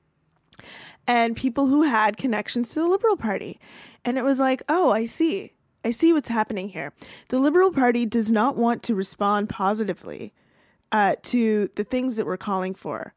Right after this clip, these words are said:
And so they're setting up an alternative organization, an alternative liberal organization that can say, "Those people over there who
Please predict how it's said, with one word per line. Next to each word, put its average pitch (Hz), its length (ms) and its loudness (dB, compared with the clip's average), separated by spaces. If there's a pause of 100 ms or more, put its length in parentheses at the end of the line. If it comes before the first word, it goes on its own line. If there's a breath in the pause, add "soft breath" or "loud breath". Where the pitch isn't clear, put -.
And 214 140 -4
so 226 140 0
they're 220 160 2
setting 285 420 0
up 180 320 -2
an 233 140 0
alternative 277 640 0
organization, 202 960 -4 (420 soft breath)
an 208 80 -6
alternative 254 680 0 (480 loud breath)
liberal 269 720 4 (440 soft breath)
organization 214 1040 0 (120)
that 226 160 -2
can 226 120 -4
say, 214 300 2
"Those 254 380 2
people 359 280 0
over 262 240 0
there 185 540 -2 (600)
who 226 340 0